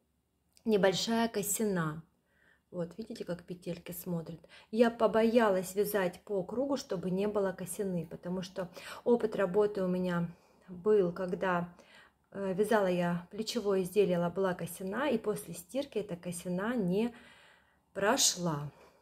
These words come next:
Вот, из-за этого буду сшивать. Боковые швы буду, там,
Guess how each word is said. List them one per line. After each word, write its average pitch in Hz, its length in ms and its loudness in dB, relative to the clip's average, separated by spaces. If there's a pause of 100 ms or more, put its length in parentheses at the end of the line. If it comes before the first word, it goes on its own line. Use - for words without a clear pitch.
(160)
Вот, 175 320 -6
из-за 185 160 -4
этого 240 220 -2
буду 190 200 -2
сшивать. 165 640 0 (1400)
Боковые 196 540 0
швы 277 240 -2
буду, 202 260 -2
там, 160 260 -6